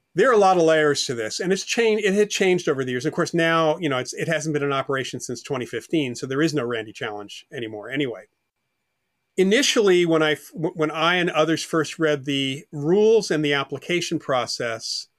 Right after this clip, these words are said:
they were enough to cause people not to do the challenge. Uh, first of all, unless Randy took a personal interest in it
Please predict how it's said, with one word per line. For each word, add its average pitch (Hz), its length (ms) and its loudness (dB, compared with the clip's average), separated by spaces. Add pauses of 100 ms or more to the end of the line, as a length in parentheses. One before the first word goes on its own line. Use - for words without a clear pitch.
(480)
they 160 280 2
were 220 240 2
enough 156 400 0
to - 100 -12
cause 143 320 -2
people 139 300 -4
not 131 480 -6 (180)
to 147 100 -8
do 123 440 -6 (160)
the 139 60 -16
challenge. 104 600 -10 (800)
Uh, 131 200 0
first 190 340 -2
of 170 80 0
all, 151 340 4
unless 170 340 0
Randy 175 320 0
took 196 160 -4
a - 60 -2
personal 220 420 0
interest 226 360 0
in 127 100 -2
it 120 160 -8